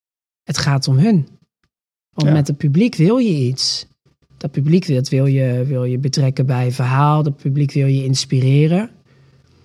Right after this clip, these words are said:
Speaker 1: Verder gaat het niet over, over dat jij daar staat, want iedereen kan daar staan. Maar het gaat erom, wat breng jij teweeg?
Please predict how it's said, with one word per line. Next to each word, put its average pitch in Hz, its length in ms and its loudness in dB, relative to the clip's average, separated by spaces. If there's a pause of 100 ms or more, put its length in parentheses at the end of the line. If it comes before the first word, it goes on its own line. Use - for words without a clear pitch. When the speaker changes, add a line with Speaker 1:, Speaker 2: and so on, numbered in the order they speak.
(1040)
Speaker 1:
Verder 214 300 -4
gaat 240 320 -4
het - 160 -6
niet 175 280 2
over, 151 720 -2 (240)
over 151 300 -2
dat 143 180 0
jij 175 220 2
daar 196 120 0
staat, 135 320 -2
want 165 260 0
iedereen 247 420 -2
kan 156 220 2
daar 131 140 0
staan. 120 560 -8 (1040)
Maar 160 120 -4
het 165 100 -2
gaat 170 260 -2
erom, 160 320 2
wat 185 400 -2 (180)
breng 156 380 2
jij 160 300 2
teweeg? 156 920 -4